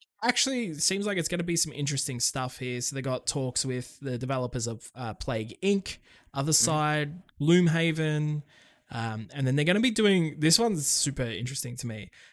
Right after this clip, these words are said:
Speaker 1: a virtual panel on games about Mars,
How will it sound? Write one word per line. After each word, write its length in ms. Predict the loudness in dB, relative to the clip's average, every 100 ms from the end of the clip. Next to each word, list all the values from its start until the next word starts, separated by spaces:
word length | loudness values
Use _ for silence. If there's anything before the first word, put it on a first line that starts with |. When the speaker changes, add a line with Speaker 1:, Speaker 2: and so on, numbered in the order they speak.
| -8
Speaker 1:
a 100 | -4
virtual 520 | 4 4 4 2 2
panel 420 | 4 4 4 2
on 200 | 2 2
games 300 | 4 4 4
about 300 | 2 2 0
Mars, 560 | -2 -6 -6 -8 -4